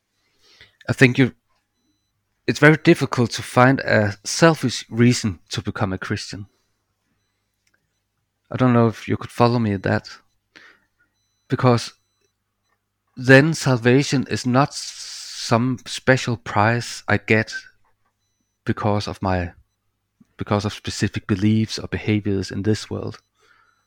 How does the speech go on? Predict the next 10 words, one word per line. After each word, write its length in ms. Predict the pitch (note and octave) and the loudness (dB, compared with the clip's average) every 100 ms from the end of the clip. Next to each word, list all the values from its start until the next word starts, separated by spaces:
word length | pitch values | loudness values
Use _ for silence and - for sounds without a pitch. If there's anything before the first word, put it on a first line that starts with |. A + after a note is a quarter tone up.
| _ _ - | _ _ -6
Then 100 | A#2 | -2
salvation 640 | C3 A2 A#2 C3 - A2+ | 0 2 4 2 0 -2
is 160 | G#2+ B2+ | -4 -2
not 340 | B2+ - - - _ | -2 -2 -12 -20 _
something 400 | - - A2 A#2+ | -8 -6 -4 -4
I 80 | G2 | -4
can 140 | - A2+ _ | -6 -10 _
gain 320 | - A#2 C#3+ D3 | 0 2 2 -4
for 160 | - | -8
myself. 680 | G2 G2 - - - - _ | -8 -8 -8 -10 -10 -14 _